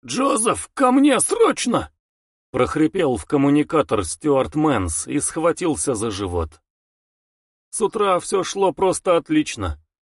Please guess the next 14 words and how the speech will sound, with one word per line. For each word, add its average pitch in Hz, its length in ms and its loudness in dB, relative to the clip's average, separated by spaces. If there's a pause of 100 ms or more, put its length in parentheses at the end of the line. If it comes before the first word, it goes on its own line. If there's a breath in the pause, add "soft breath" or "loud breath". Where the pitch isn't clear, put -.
(140)
Акция 110 560 0
устрашения, 113 840 -2
которую 131 500 0
блестяще 143 600 -2
провела 147 400 2
его 127 280 0
служба 123 440 -2
под 180 220 -6
самым 180 340 0
носом 170 400 -2
у 165 80 -2
красных, 147 640 -4
принесла 208 580 -4
результат. 156 680 -2